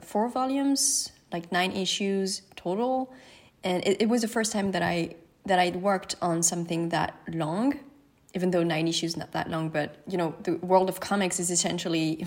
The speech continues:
<laughs> five issue miniseries right now. Um, so it felt long, and it was my first time,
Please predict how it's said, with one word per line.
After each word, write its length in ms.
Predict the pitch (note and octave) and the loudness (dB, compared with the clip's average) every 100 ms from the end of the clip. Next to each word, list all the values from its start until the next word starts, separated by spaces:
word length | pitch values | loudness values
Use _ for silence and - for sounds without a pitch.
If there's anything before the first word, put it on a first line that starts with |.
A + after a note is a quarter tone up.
| A3+ | -4
<laughs> 140 | G#3+ G3+ | -4 4
five 480 | - F#3 F#3+ F3 - | 8 10 8 4 0
issue 220 | F#3+ F#3+ | 2 2
miniseries 580 | F3+ E3+ - F#3 A3+ B3+ | 2 2 0 0 0 -2
right 160 | - | -4
now. 260 | B3 B3+ B3+ - - - - - - | -2 -2 -4 -8 -16 -14 -14 -16 -2
Um, 400 | F#3 F3+ F3 F3 | 4 4 4 2
so 120 | - A3+ | 4 4
it 100 | G#3+ | 4
felt 280 | C4+ A#3+ | 4 4
long, 260 | G3+ F3+ F3+ | 4 4 4
and 80 | F3+ | 0
it 60 | |
was 160 | F3+ F3+ | 0 -2
my 160 | F3 E3+ | -2 -4
first 500 | - - F#3 - - | -4 -4 0 0 -2
time, 480 | - F3 E3+ E3+ | -2 0 0 -2